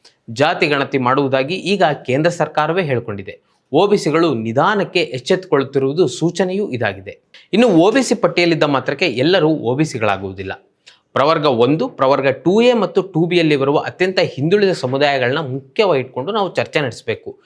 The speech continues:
ಎಂದು ಅಭಿಪ್ರಾಯ ತಾಳುವ ರಾಜಕೀಯ ವಿಶ್ಲೇಷಕ ಎ ನಾರಾಯಣ ಅವರ ಮಾತು ಇಲ್ಲಿ ಉಲ್ಲೇಖಾರ್ಹ.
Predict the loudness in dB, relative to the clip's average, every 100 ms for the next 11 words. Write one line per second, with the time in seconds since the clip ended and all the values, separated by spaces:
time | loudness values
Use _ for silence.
0 | -20 -2 2 2 2 0 0 0 0 0
1 | -2 -2 0 -2 0 -4 -6 -4 -4 -4
2 | -12 -6 -6 -6 -4 -4 0 -2 0 0
3 | 0 -2 -2 -2 -4 -8 -6 0 0 0
4 | -4 -8 _ _ 0 2 2 0 -6 -4